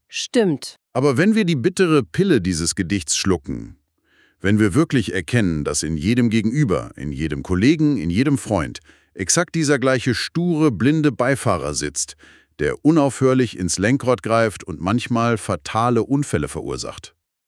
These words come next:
Speaker 1: Dann sitzen wir alle im selben kaputten Auto.
Speaker 2: Genau.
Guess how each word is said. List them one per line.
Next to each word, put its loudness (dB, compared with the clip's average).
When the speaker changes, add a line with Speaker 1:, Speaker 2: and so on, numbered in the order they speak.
Speaker 1:
Dann 4
sitzen 2
wir 2
alle 4
im 4
selben 4
kaputten 0
Auto. 0
Speaker 2:
Genau. -4